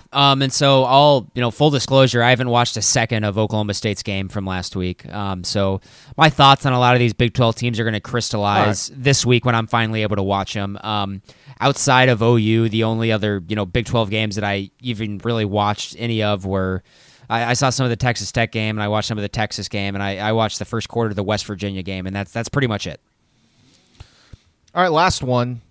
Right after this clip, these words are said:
Speaker 2: Tulsa at Texas, and Texas is a twenty-three point favorite at home. Obviously, the Longhorns just lost to Maryland.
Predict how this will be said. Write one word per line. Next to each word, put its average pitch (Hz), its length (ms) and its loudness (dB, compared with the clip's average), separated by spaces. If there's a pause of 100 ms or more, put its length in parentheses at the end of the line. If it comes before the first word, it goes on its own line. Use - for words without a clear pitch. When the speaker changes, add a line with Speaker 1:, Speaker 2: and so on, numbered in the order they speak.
(120)
Speaker 2:
Tulsa 156 600 -2
at 123 320 -4
Texas, - 800 -6
and 101 200 -6
Texas 135 360 -4
is 120 80 -4
a 110 40 -6
twenty-three 123 380 -6
point 113 240 -6
favorite 110 260 0
at 95 100 0
home. 110 200 2
Obviously, 107 380 -2
the 107 80 -2
Longhorns 101 480 -2
just 90 180 -10
lost 110 420 0
to 101 60 -6
Maryland. 110 540 -2